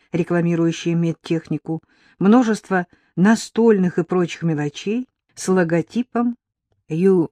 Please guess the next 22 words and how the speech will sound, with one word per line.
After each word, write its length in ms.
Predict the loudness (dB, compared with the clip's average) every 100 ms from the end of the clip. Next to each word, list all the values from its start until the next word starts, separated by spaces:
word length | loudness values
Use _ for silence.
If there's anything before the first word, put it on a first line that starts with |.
| _
A 220 | -2 -2 -2 -2
A 240 | -2 -2 _
Electronics. 920 | -6 -6 -6 -10 -10 -12 -16 -20 -20 _ _ _ _ _ _ _ _ _ _ 0
«Ничего 480 | 0 0 -2 0
удивительного», 920 | 0 -2 -4 -4 -2 -2 2 0 0 -6 _ _ -8
подумала 500 | -6 -4 -4 -6 -12
Катя. 480 | -12 -14 -16 -20 _ _ _ _ _
«У 80 | -8
всех 460 | -6 -4 -4 -4 -8
так. 240 | -10 -10 _ _ _ _ _ _ _
И 120 | 0
везде 320 | 0 0 -2 -4
сотрудники 760 | -4 0 0 2 2 0 -4 -6 _ _
демонстративно 1080 | -2 2 2 0 -4 -6 -2 0 4 6 4 4
не 140 | 4
отрывают 580 | 4 0 0 0 -2 -6 _
головы 480 | -4 2 2 2 -2
от 80 | -4
компьютеров 760 | -4 -4 -4 -4 -4 -4 -6 -6
в 120 | -16
присутствии 680 | -8 -6 -6 -8 -8 -8 -4
начальства. 840 | -4 -6 -12 -16 -16 -20 _ -20